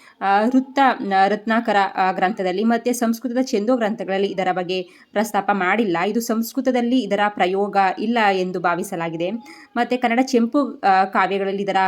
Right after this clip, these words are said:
ಬಳಕೆಗೊಂಡಿರುವುದು, ಬಳಕೆಗೊಂಡಿರುವ ವೃತ್ತವಾಗಿದೆ. ಮತ್ತೆ ನಾಗವರ್ಮ ಇದರ ಲಕ್ಷಣವನ್ನು, ಆ, ಲಘುತ್ವಯ ತ್ರಿಗುರುವಿಂದಕ್ಕುಂ ಶ್ರದ್ಧಾರ ಎಂದಿದ್ದಾನೆ. ಮತ್ತೆ ಕನ್ನಡ ಕೈಪಿಡಿಗಾರರು ಹೇಳಿರುವ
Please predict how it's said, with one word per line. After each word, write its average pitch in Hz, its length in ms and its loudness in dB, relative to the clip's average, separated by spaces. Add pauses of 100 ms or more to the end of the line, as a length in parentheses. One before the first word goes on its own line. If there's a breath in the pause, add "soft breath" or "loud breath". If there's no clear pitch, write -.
ಬಳಕೆಗೊಂಡಿರುವುದು, 190 1300 -2
ಬಳಕೆಗೊಂಡಿರುವ 208 800 0
ವೃತ್ತವಾಗಿದೆ. 180 600 -4 (440 loud breath)
ಮತ್ತೆ 240 160 2
ನಾಗವರ್ಮ 226 440 2
ಇದರ 233 180 0
ಲಕ್ಷಣವನ್ನು, 220 720 -2 (260 loud breath)
ಆ, 185 160 2
ಲಘುತ್ವಯ 254 480 2 (200)
ತ್ರಿಗುರುವಿಂದಕ್ಕುಂ 226 1200 0 (300)
ಶ್ರದ್ಧಾರ 190 380 0
ಎಂದಿದ್ದಾನೆ. 175 640 -2 (400 loud breath)
ಮತ್ತೆ 226 200 0
ಕನ್ನಡ 226 280 2
ಕೈಪಿಡಿಗಾರರು 226 880 0
ಹೇಳಿರುವ 185 360 -2